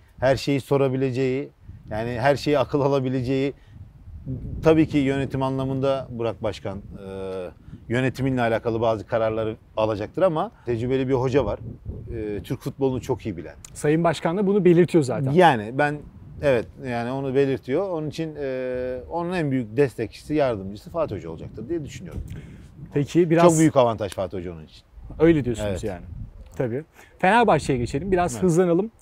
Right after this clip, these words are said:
Speaker 1: Evet.
Speaker 2: Vitor Pereira ile yeni bir pencere açtılar
Speaker 1: Evet,
Speaker 2: aslında.
Speaker 1: evet.
Speaker 2: Ya, bu sezon onların da mutlak hedefi şampiyonluk
Speaker 1: Evet,
Speaker 2: olacak.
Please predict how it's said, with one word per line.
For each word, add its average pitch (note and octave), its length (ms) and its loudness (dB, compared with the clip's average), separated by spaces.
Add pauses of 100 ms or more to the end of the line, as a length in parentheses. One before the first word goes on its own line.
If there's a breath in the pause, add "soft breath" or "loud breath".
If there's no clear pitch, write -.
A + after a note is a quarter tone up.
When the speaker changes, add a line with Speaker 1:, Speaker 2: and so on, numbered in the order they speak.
Speaker 1:
Evet. A#2 100 -10
Speaker 2:
Vitor G3+ 300 4
Pereira G3+ 440 6
ile E3+ 140 4
yeni F3 260 4
bir G3 80 4
pencere E3+ 380 4
açtılar C3 420 0
Speaker 1:
Evet, B2 120 2
Speaker 2:
aslında. C#3 360 2 (280 loud breath)
Speaker 1:
evet. - 140 -8
Speaker 2:
Ya, C#3+ 140 0
bu E3 60 2
sezon F#3 280 4
onların F#3 320 2
da G3 40 2
mutlak F3+ 420 2
hedefi E3+ 320 2
şampiyonluk F3 640 2
Speaker 1:
Evet, D#3+ 100 2
Speaker 2:
olacak. F#3+ 300 2